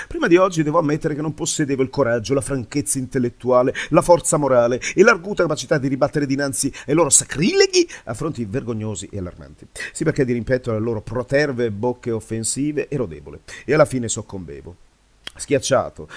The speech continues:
dalle loro insistite, imperterrite provocazioni voraci. Eh sì, vogliono inghiottirti, sì, sì, sì, sì. Diventando, ah, oscenità delle mostruosità, la parvenza del sembiante, da loro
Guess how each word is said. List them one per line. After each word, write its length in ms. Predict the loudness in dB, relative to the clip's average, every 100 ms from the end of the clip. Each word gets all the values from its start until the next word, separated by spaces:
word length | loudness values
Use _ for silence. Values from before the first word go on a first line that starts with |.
| -10
dalle 180 | -2 2
loro 220 | 2 2
insistite, 680 | 0 -2 -2 -2 -4 -6 -6
imperterrite 760 | -6 -2 -2 -2 -4 -4 -4 -8
provocazioni 580 | -6 -6 -6 -8 -6 -6
voraci. 600 | -6 -6 -8 -14 -16 -18 _ _ -18 -12 0
Eh 160 | 2
sì, 180 | 4 4
vogliono 280 | 4 2 0
inghiottirti, 580 | -2 -4 -8 -12 -12 -10
sì, 180 | -8 -8
sì, 120 | -12
sì, 140 | -14
sì. 160 | -18 -20 _ _ _ _ _ -18
Diventando, 580 | -4 -2 0 4 4 6
ah, 380 | 8 10 8 6 0 -12
oscenità 420 | -8 -6 -4 -2
delle 160 | 0 0
mostruosità, 720 | 0 -4 -6 -6 -6 -4 -2
la 80 | -2
parvenza 360 | -2 -4 -4
del 140 | -6 -6
sembiante, 500 | -6 -2 -2 -4 -10
da 120 | -4
loro 240 | -4 -4